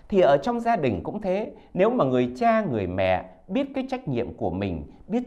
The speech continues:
trân trọng những, những cái ân ban của Thiên Chúa, con cái cũng thế, thì chúng ta sẽ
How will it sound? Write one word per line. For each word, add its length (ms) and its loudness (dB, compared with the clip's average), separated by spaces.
trân 280 2
trọng 180 2
những, 160 -6
những 280 -2
cái 240 2
ân 380 0
ban 300 2
của 140 -4
Thiên 260 -4
Chúa, 300 -4
con 300 0
cái 300 -2
cũng 180 -4
thế, 320 -4
thì 300 -2
chúng 180 -8
ta 220 0
sẽ 240 -6